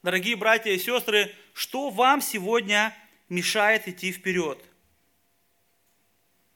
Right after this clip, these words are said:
Может быть, что-то из ваших прошлых грехов? Может быть, старые обиды?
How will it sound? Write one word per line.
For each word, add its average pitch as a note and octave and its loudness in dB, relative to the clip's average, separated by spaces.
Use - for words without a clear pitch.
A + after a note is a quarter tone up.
Может F#3 -4
быть, F#3 -8
что-то A#3 0
из F3+ -8
ваших G3 2
прошлых G3+ -4
грехов? A3 -4
Может G#3 0
быть, A3+ -4
старые C4 6
обиды? A3 2